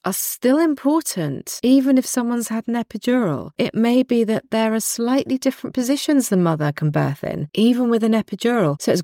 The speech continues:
good to ask those questions, to use massage, have her, her scent, if she's got an oil nearby, to have her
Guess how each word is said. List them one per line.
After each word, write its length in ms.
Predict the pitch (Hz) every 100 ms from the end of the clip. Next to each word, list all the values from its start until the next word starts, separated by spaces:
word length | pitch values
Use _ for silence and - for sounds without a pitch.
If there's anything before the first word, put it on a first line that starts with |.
| -
good 220 | 233 262
to 120 | - -
ask 300 | 220 214 -
those 180 | 175 -
questions, 760 | - 156 - 156 135 139 - -
to 120 | 214
use 380 | 196 233 247 226
massage, 920 | 220 196 - 185 170 160 156 151 -
have 160 | 233 233
her, 340 | 220 233 220 - _
her 140 | 190 190
scent, 380 | - 202 170
if 80 | 156
she's 120 | 208
got 120 | - 160
an 80 | -
oil 320 | 185 180 175
nearby, 640 | 175 165 156 156 147 147 151
to 80 | 190
have 280 | 180 214 -
her 140 | 220